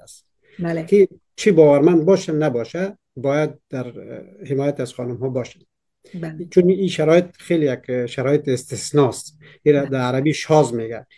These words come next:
Speaker 1: این تو هیچ گا-، در هیچ کشور اسلامی غیر اسلامی این یک وضعیت نآمده که بالای خانم آمده. بنابراین در این احساسات انسانی، اخلاقی و، اه، و اسلامی ما ایجاب می‌کنه که ما باید در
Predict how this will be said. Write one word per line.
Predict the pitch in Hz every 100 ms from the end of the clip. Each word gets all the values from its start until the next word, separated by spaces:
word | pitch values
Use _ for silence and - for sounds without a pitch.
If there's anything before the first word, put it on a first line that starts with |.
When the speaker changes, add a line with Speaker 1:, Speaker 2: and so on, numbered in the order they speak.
| _
Speaker 1:
این | 185
تو | 185 175 175
هیچ | 202 220 - -
گا-، | 156 143
در | 143
هیچ | 165 196
کشور | - - 160
اسلامی | 139 - 123 120 117 113
غیر | 127 175
اسلامی | 135 - 127 139
این | 196 185
یک | 135 117
وضعیت | 120 139 156 - 143
نآمده | 143 196 190 160 151
که | 147
بالای | 120 143
خانم | 127 127 120
آمده. | 107 - _ _ _
بنابراین | - 208 220 175
در | 170
این | 220 233 170
احساسات | 156 143 139 196 180 208 -
انسانی، | 147 139 131 135 143 175 151
اخلاقی | 127 120 123 123 170 156
و، | 123 120 _ _ _ _ _ -
اه، | 160 131 127
و | 123
اسلامی | 127 135 - 139 165
ما | 165 139
ایجاب | 156 139 202
می‌کنه | 196 185 170
که | 156
ما | 131 147
باید | 151 131 _
در | 131